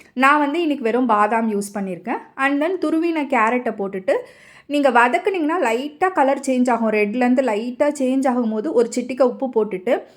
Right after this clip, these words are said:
பால் வந்து ஊத்தணும். பச்சை பால் கூட ஊத்தலாம், இல்ல காய்ச்சின பால் கூட ஊத்தலாம். பால் வந்து கேரட் முழுகுற அளவுக்கு இருக்கணும். இதுதான் பத்-, அளவு. போட்டு மூடி வச்சுட்டு, இது நீங்க குக்கர்ல கூட செய்யலாம். குக்கர்ல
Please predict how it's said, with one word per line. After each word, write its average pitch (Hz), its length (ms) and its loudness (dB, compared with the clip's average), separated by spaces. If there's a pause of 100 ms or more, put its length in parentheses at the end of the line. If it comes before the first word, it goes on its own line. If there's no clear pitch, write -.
(400)
பால் 370 420 6
வந்து 254 360 -2
ஊத்தணும். 208 300 -10 (180)
பச்சை 226 320 0
பால் 226 280 0
கூட 240 180 -2
ஊத்தலாம், 240 360 -2
இல்ல 440 140 -2
காய்ச்சின 240 420 0
பால் 214 200 -4
கூட 220 140 -6
ஊத்தலாம். 240 360 -4
பால் 302 300 2
வந்து 302 300 -4
கேரட் 285 440 -2 (120)
முழுகுற 254 260 0
அளவுக்கு 220 400 -2
இருக்கணும். 175 380 -10
இதுதான் 220 520 -4
பத்-, 196 400 2
அளவு. 190 560 -2 (920)
போட்டு 339 300 2
மூடி 294 320 0
வச்சுட்டு, 233 440 0 (440)
இது 302 200 4
நீங்க 302 180 4
குக்கர்ல 359 520 2
கூட 311 180 2
செய்யலாம். 269 520 2
குக்கர்ல 320 300 2